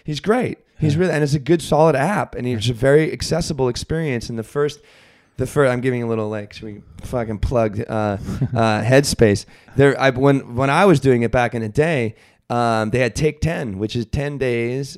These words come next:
Speaker 1: of ten-minute meditation each day for free.
Speaker 2: Cool.
Speaker 1: You know, now the app is, like, only sixty bucks. It's, like, ninety bucks, like, back then. Um, so that's one way to do it. Or, like, there's, like, you're in, if you're listening and you're in New York City, there's fucking all this stuff you can t-, continually do.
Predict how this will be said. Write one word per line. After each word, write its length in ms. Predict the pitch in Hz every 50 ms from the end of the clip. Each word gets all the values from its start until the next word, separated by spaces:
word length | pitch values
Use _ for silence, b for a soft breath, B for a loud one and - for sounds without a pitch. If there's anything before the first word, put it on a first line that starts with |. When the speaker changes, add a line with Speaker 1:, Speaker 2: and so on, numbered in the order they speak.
| _ _
Speaker 1:
of 200 | - 113 104 -
ten-minute 340 | - 139 135 135 131 123 120
meditation 480 | 127 123 120 117 - 127 117 107 117 -
each 200 | - 120 107 -
day 140 | - 120 120
for 120 | - 135
free. 640 | 131 - - - - - - - - - - - - _ _ _ - - _ _
Speaker 2:
Cool. 180 | - - 113 113
Speaker 1:
You 80 | 123
know, 160 | 123 123 120 120
now 200 | 120 123 127 135
the 120 | 127 127
app 180 | 127 131 131 -
is, 100 | 123 123
like, 120 | 127 120
only 140 | 123 123 117
sixty 300 | - - 143 135 - 135
bucks. 260 | 120 139 143 139 135
It's, 100 | - 104
like, 80 | 101 98
ninety 280 | 101 110 113 120 127 113
bucks, 260 | 98 98 95 - -
like, 180 | 101 101 -
back 200 | _ 104 104 101
then. 200 | - 104 104 - b b b b b b b b b b
Um, 460 | - 113 110 110 107 107 110 107 - -
so 80 | - 143
that's 220 | 156 170 180 -
one 160 | 170 151 127
way 140 | 120 113 104
to 100 | 101 101
do 220 | 82 92 101 98
it. 120 | 110 127 131
Or, 140 | 131 139 139
like, 260 | 143 143 139 135 b b b b b b _
there's, 220 | 131 151 151 139 131
like, 160 | 135 131 117 120
you're 160 | 131 139 -
in, 360 | 139 143 156 156 156 151 143
if 200 | - - 135 123
you're 180 | 127 139 131 123
listening 400 | 139 151 143 - 160 147 139 131
and 80 | 123 123
you're 80 | 127
in 60 | 131
New 80 | 127 127
York 180 | 127 127 117 -
City, 240 | - - 160 170
there's 220 | 143 120 113 110 -
fucking 420 | - - - 165 147 139 - 123
all 320 | 113 123 127 131 151 175 180
this 180 | 151 127 110
stuff 240 | - - 123 110 98
you 60 | 110
can 160 | - 110 104
t-, 160 | - - 110 104
continually 600 | - - 113 101 - 120 113 107 104 101 101 101
do. 400 | 95 107 107 101 101 104 113 131